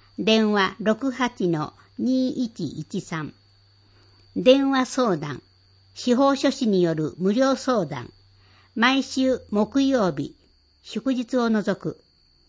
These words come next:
十六時三十分から十九時。二十八日日曜、十三時三十分から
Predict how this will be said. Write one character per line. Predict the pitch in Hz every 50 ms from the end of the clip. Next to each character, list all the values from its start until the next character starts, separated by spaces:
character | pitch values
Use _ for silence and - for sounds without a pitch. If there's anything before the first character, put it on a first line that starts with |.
| _ _ _ _ -
十 | 190 170 - 269 269 269 277
六 | 277 262 254 - 262
時 | - 208 180
三 | - - 214 214 214 220
十 | 196 220 202
分 | - - - 202 180 165
か | - - 143
ら | 135 131 - - - -
十 | 170 160 226 262 254 202 160
九 | - - - 196 185
時。 | 147 147 - - - - - - - - - - - - - - - - -
二 | 233 277 285 254
十 | 240 233 196 175 170
八 | 151 - 180 180 - 233 226
日 | 220 214 190 - - 196
日 | 185 190 190 - - - 226 220
曜、 | 208 170 147 135 - - _ _ - _ _ _ -
十 | 208 202 262 277 277
三 | 254 - - 269 269 254 226
時 | 180 180 165
三 | - 226 226 233 226 214
十 | 214 196 196
分 | - _ - 165 160 151
か | - - 139
ら | 139 139 -